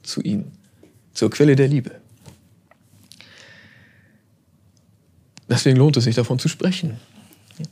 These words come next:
Also wie, lass uns mal zumachen den Sack, ja? Wie, wie können wir diesen Auftrag, an der Liebe Gottes teilzunehmen,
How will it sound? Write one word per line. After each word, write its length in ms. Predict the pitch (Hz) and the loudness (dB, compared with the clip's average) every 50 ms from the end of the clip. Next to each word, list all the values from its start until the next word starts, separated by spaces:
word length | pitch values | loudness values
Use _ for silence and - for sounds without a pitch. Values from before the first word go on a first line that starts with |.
| _ - - - - - - - _ - - | _ -20 -20 -20 -20 -20 -20 -20 _ -12 -2
Also 260 | - 147 151 156 147 | 0 4 4 6 6
wie, 260 | 175 208 214 202 185 - - - _ _ _ _ _ _ _ _ _ _ _ _ _ _ _ _ _ - | 8 8 6 6 4 0 -12 -20 _ _ _ _ _ _ _ _ _ _ _ _ _ _ _ _ _ -10
lass 160 | - 131 - | -8 -4 0
uns 80 | 131 | 2
mal 120 | 135 131 120 | 2 2 2
zumachen 340 | - 165 156 123 113 120 110 | 6 6 6 6 6 2 -2
den 100 | 107 107 | -2 -2
Sack, 220 | 110 107 104 - | -4 -6 -6 -6
ja? 240 | 117 127 151 160 139 | -4 -4 -4 -4 0
Wie, 320 | 135 156 165 180 - - - - - - _ _ - | 2 4 4 4 2 -2 -10 -18 -20 -20 _ _ -18
wie 420 | - 147 - - - - 175 170 | -18 -18 -16 -8 0 2 2 2
können 180 | - 185 202 202 | 4 4 4 4
wir 80 | 180 | 6
diesen 280 | 160 156 139 139 - - | 4 2 0 0 -2 -2
Auftrag, 720 | 143 202 254 254 - - - - 120 113 - 104 - - _ _ _ _ _ _ | -2 -2 -2 -2 -4 -14 -12 -10 -10 -10 -10 -12 -14 -20 _ _ _ _ _ _
an 100 | - 127 | -4 -2
der 80 | 131 131 | 0 4
Liebe 260 | 151 208 220 170 147 | 4 4 4 4 2
Gottes 300 | - 190 202 - 151 - | 0 -2 -4 -4 -8 -6
teilzunehmen, 580 | - 120 110 110 - - 113 117 113 110 117 | -6 -6 -6 -4 -4 -2 -2 -2 -2 -2 -4